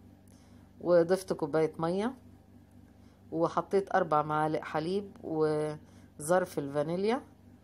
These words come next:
وخفقتهم كويس في الخلاط عشان ينعموا، وبعدين ضفتهم لمزيج الكريمة والسكر، وخفقتهم كويس وحطيتهم في علبة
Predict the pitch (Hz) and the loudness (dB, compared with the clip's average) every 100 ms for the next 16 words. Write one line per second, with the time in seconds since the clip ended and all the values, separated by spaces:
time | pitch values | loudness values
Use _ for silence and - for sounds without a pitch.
0 | - - - 202 180 185 175 - - 180 | -20 -20 -6 0 2 2 0 0 2 0
1 | 180 170 175 175 170 - 147 160 160 202 | 0 0 2 2 0 -6 -4 -2 2 2
2 | 247 - - - - - - - - - | 0 -10 -20 -20 -20 -20 -20 -20 -20 -18
3 | - 151 - 156 151 147 160 196 240 - | -6 -4 -2 -2 -2 2 2 0 -4 -8
4 | - - - - - - 165 170 175 175 | -20 -20 -20 -20 -16 -6 2 4 4 -2
5 | 156 - 180 175 175 156 147 143 147 165 | -4 0 0 2 -2 -4 -4 -4 -2 -4
6 | 151 - 143 - 147 156 156 156 165 - | -4 -6 -8 -6 -4 -4 -4 -6 -8 -14
7 | - - - - - - 160 165 - 127 | -20 -20 -20 -20 -18 -4 -2 -2 -4 -6
8 | - 120 - - - - - - - - | -4 -6 -6 -20 -20 -20 -20 -20 -20 -20
9 | - - - - - - 175 175 180 175 | -20 -20 -20 -20 -20 -6 0 2 2 0
10 | - - 165 151 160 180 220 247 233 196 | 0 2 0 0 2 2 2 -2 -2 -2
11 | 185 196 190 165 156 165 185 190 220 | -2 -2 -4 -4 -4 -2 -2 0 -2